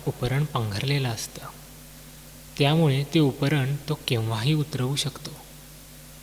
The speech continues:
वधूला ते उपरण गाठीसकट सांभाळावं लागतं.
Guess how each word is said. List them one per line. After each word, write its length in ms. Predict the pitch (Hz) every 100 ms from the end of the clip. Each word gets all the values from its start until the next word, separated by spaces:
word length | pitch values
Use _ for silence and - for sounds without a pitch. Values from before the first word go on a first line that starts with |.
| - - - 117
वधूला 460 | 113 110 120 143
ते 200 | 139 139
उपरण 520 | 123 - 131 135 123 147 - - - - - - 113
गाठीसकट 760 | 110 - 147 143 139 - -
सांभाळावं 600 | - 135 107 104 117 131
लागतं. 360 | 123 107 - -